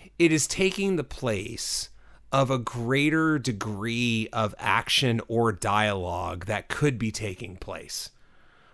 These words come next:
So, you know, as, as a person, if you ever happen to come up to me and roll your eyes, you're never gonna get an acknowledgement from me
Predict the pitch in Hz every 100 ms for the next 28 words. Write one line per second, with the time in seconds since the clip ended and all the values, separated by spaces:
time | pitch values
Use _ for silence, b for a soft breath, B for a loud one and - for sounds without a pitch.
0 | b - - 131 120 - 151 - 196 196
1 | 180 175 220 - 185 196 - - - _
2 | _ 131 120 175 247 254 180 190 175 123
3 | 135 123 139 - 120 95 92 110 110 90
4 | 90 104 147 - - - _ - _ -
5 | _ _ _ 117 156 214 247 220 202 196
6 | 170 151 190 226 104 - - - -